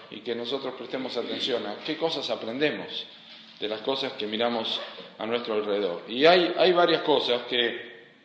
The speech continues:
Salomón aprendió. Lo primero es lo que vemos hoy día, que es la violencia, la opresión. Noten versículos uno al tres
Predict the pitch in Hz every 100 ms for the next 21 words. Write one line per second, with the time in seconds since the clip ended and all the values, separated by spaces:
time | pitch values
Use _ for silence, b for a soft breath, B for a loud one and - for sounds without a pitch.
0 | 113 - 127 123 135 131 - 117 113 113
1 | 110 87 120 135 160 185 170 156 - -
2 | - - B B B B B _ _ _
3 | _ _ _ _ - - - 123 139 143
4 | 151 147 135 135 127 104 98 - 117 117
5 | 113 110 113 120 110 101 92 95 95 92
6 | 110 90 113 127 131 110 107 120 113 -
7 | 135 120 104 113 104 - -